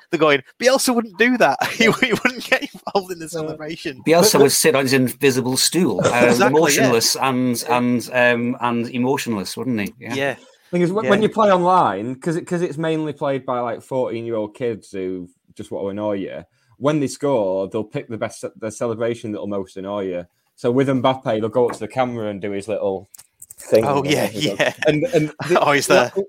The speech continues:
Speaker 2: like, yeah, well, they took, they had to take that off it last year. 'Cause,
Speaker 1: Really?
Speaker 2: 'cause people were just getting so toxic
Speaker 1: It was
Speaker 2: using
Speaker 1: boiling
Speaker 2: it.
Speaker 1: too much piss, was
Speaker 2: Like,
Speaker 1: it?
Speaker 2: yeah, they, they go, like, tw-, twelve nil up against you before half time, and just every goal they'll be celebrating it like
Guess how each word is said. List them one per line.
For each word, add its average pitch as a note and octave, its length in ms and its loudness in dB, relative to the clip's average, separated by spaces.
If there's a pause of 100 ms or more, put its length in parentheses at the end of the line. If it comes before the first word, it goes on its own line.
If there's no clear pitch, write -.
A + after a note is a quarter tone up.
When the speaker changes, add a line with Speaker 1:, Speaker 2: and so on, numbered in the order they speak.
(360)
Speaker 2:
like, F#3+ 180 2
yeah, F#3+ 340 6
well, G3 220 8
they E3+ 80 4
took, G#3+ 340 0
they F#3 100 2
had - 100 4
to F3+ 80 -10
take G3+ 180 0
that D#3+ 140 2
off G3+ 160 0
it F#3 100 -2
last B2+ 240 -4
year. A2 300 -6 (320)
'Cause, D3+ 80 0 (100)
Speaker 1:
Really? D#3 420 -4
Speaker 2:
'cause D#3+ 120 -2
people G3 240 0
were F3 80 4
just D3 100 -6
getting D#3+ 160 0
so D#3 300 0
toxic C#3 580 -4 (300)
Speaker 1:
It C3 60 -10
was C#3 100 -2
Speaker 2:
using C#3 60 -2
Speaker 1:
boiling C#3+ 280 4
Speaker 2:
it. - 60 -6
Speaker 1:
too D3+ 140 0
much C#3 180 -6
piss, E3 260 0
was D3 160 6
Speaker 2:
Like, D#3 80 0
Speaker 1:
it? - 100 -12
Speaker 2:
yeah, E3+ 200 6
they, F3+ 140 4
they E3 100 2
go, G#3+ 180 4
like, F#3+ 160 6
tw-, - 380 -12
twelve D#3+ 360 6
nil D#3 160 2
up E3+ 160 2
against C3 440 -4
you A#2+ 80 -2
before A#2+ 340 -4
half A#2 180 -6
time, B2 340 -6
and A#2+ 60 -10
just A#2+ 160 -6 (140)
every C3 340 2
goal C3+ 300 2
they'll A2 80 -4
be A2 60 -4
celebrating A#2 520 0
it F#2+ 40 -6
like G#2 160 -4